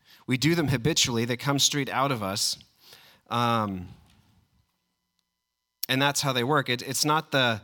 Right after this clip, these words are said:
the grandness that we start out with, the excitement that we start out with that will make us in-, integrate something for it to become part of who we are. It's really just consistency. Now, I'll tell you this, if you've come to this church for a few years,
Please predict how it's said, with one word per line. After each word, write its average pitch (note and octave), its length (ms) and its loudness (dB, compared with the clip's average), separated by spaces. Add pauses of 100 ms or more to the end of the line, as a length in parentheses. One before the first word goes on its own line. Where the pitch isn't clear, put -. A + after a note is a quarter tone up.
(400)
the B2 140 0
grandness B2+ 800 0
that A#2+ 140 -6
we B2 80 -4
start A#2 300 0
out A2+ 120 0
with, B2 140 -4
the B2 100 -2
excitement C#3 640 0
that A#2+ 100 -4
we A#2+ 80 -6
start A2 300 0
out A2 160 -2
with A2+ 160 -6
that C3+ 100 -6
will A#2 80 -4
make A#2+ 240 -4
us - 320 -4 (600)
in-, C3 460 -8
integrate C#3 560 -6
something G2 480 -10 (580)
for C#3 100 -2
it C3+ 60 0
to B2+ 80 -4
become C3+ 300 0
part C3 200 2
of A#2 100 -2
who C#3 120 0
we A#2 180 0
are. C3 400 0 (440)
It's A#2 280 -4
really F3 280 0
just - 240 0
consistency. F#2+ 760 -6 (800)
Now, C#3+ 60 4
I'll E3 60 4
tell G3+ 140 2
you G3 80 2
this, F3 220 2
if D3 120 -2
you've G#3 220 2
come F#3 360 4
to G3 160 2
this D#3 260 0
church E3 360 0
for B2+ 340 0
a A#2 120 -2
few F3 160 -6
years, B2+ 480 -2